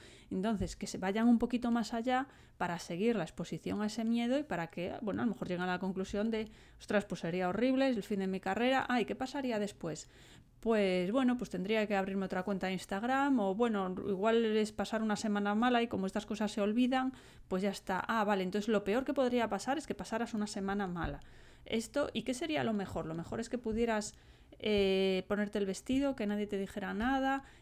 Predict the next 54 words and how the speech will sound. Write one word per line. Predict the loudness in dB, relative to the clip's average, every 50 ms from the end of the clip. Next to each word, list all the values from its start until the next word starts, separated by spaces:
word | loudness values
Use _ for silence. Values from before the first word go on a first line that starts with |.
| -8
y | -8 -8 -6
que | -2 -2 0 0 0 0 0 0 -2 -2 -4 -4 -4
ta, | -4 -4
ta, | -4 -4 -4
ta, | -4 -4
ta, | -2 -4 -4
ta, | -4 -6 -6
ta, | -6 -6 -2
¿no? | 0 2 2
Entonces, | 2 2 0 -2 -2 -6 -12 -12 -14 0 4
ir | 4 6
un | 6 6
poquito | 4 4 2 0 0 0 0 2
más | 2 0 0 -2 -2
allá | 0 2 2 2 4
de | 2 2
lo | 2 0
de | 0
los | 0 -2 -2 -4
temores, | -2 0 2 4 4 4 2 0 -2 -8 -14 -18 -12 -6
¿vale? | -2 -2 -2 0
Porque | -2 -2 -4 -2 -2
yo | -2
creo | -2 -2 -2
que | -2
eso | -2 -2
es | -2 -2
un | -2 -4 -2
fallo | -2 -2 -2 -2 -2 -4
que, | -4 -4 -4 -4 -6 -8 -14 -20 -20 -18 -16 -16 -16 -16 -16 -16 -16 -16 -10 -4
que | -2 0
muchos | 2 2 0 0 -2 -4 -4
psicólogos | -4 -2 -2 0 0 0 2 0 0 -2 -2 -6
y | -8
psicólogas | -8 -8 -4 -2 -2 0 0 0 -2 -2 -4 -6
hacemos, | -6 -2 0 2 4 4 2 0 -2 -2
que | -4 -4
es | -4 -2
como | -2 -2 0 0
que | 0 -2
nos | -2 -2 -4
quedamos | -4 -2 0 2 2 2 2 2 2
muy | 2 2 0
cortos | 0 -4 -6 -6 -6 -10 -12 -14 -8
con | -6 -4 -4 -4
esto, | -4 -6 -8 -8 -6 -2
¿no? | 0 0 -2 0 0
¿Qué | 0
es | 2 2
lo | 2 2
peor | 2 0 2
que | 0 0
podría | 0 0 0 2 2 0 0
pasar? | 0 -2 -4 -4 -4 -4 -6 -6